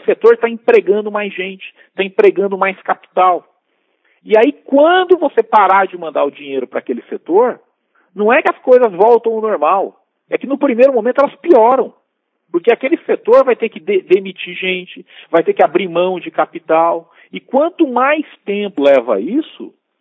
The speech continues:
mais lenta é a retomada econômica. Então, boa parte da retomada econômica brasileira tá sendo lenta, é porque de dois mil e seis a dois mil e dezesseis ocorreram massivos investimentos liderados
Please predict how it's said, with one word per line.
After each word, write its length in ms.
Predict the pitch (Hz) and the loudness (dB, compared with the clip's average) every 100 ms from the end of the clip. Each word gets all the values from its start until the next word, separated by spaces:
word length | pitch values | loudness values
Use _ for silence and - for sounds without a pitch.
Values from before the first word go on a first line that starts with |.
| _ _ _ _ _ | _ _ _ _ _
mais 400 | 165 196 262 302 240 | -6 -2 0 -2 -2
lenta 460 | 214 208 233 - | -2 -2 -8 -4
é 120 | 254 | -2
a 80 | 269 | -2
retomada 600 | 247 277 - 277 233 240 | -2 -4 -2 -4 -2 -2
econômica. 800 | 254 - 285 214 247 247 165 - _ _ _ _ - - | -4 -8 -8 -6 -6 -8 -12 -18 _ _ _ _ -20 -18
Então, 280 | 190 262 233 | -4 -2 0
boa 300 | 160 233 208 | 2 2 2
parte 420 | - 214 196 - | 0 2 2 -2
da 80 | 151 | -2
retomada 680 | 185 190 185 151 196 208 | -2 0 0 2 0 -2
econômica 460 | 175 170 151 147 151 | -4 -6 -10 -8 -6
brasileira 520 | 143 131 127 120 120 | -4 -4 -2 0 0
tá 120 | 120 - | -2 -8
sendo 240 | 139 107 | -14 -10
lenta, 480 | 98 139 254 311 - _ _ _ _ | -8 -6 -8 -10 -16 _ _ _ _
é 160 | - 254 | -2 -2
porque 640 | - 330 269 160 139 90 _ _ | 2 2 2 2 2 0 _ _
de 120 | - 170 | -14 2
dois 300 | 208 180 139 | 4 4 0
mil 180 | 175 294 | -2 4
e 160 | 381 - | 4 2
seis 240 | 160 135 | -2 0
a 60 | 127 | 0
dois 220 | 131 127 | 0 -2
mil 160 | 127 156 | -2 -8
e 60 | 135 | -8
dezesseis 680 | 113 113 - - 214 262 | -6 -8 -6 0 0 0
ocorreram 480 | - - 262 196 196 | -4 0 2 4 2
massivos 960 | 220 269 277 233 - - 254 370 330 196 | 0 0 -2 -4 -14 -4 4 4 4 -8
investimentos 840 | 175 135 - - 143 113 156 - - _ _ _ _ - | -8 -10 -12 -14 -12 -10 -10 -14 -20 _ _ _ _ -6
liderados 800 | 175 185 180 131 139 143 110 | -4 4 4 6 4 2 0